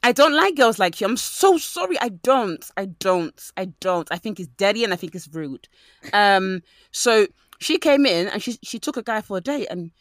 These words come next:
Speaker 1: he was coupled up with someone else. And then she was like, "Do you think she's mad?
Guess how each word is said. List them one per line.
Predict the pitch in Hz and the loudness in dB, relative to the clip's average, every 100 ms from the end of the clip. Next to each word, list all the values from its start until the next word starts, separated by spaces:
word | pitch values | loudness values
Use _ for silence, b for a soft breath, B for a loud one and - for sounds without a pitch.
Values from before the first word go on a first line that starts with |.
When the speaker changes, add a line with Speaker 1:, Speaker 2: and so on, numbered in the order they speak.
| _ _ | _ _
Speaker 1:
he | - 247 | -8 -4
was | 233 - | -4 -6
coupled | 202 - | -8 -8
up | - | -8
with | 190 | -8
someone | 190 190 | -6 -6
else. | 233 160 - | -4 -6 -8
And | 175 | -6
then | 175 170 | -4 -6
she | - | -8
was | 196 | -6
like, | 180 - _ _ _ _ - | -6 -8 _ _ _ _ -16
"Do | 185 | -12
you | 190 | -10
think | 196 175 | -8 -10
she's | - 175 | -12 -10
mad? | 196 196 170 139 139 | -8 -8 -10 -12 -18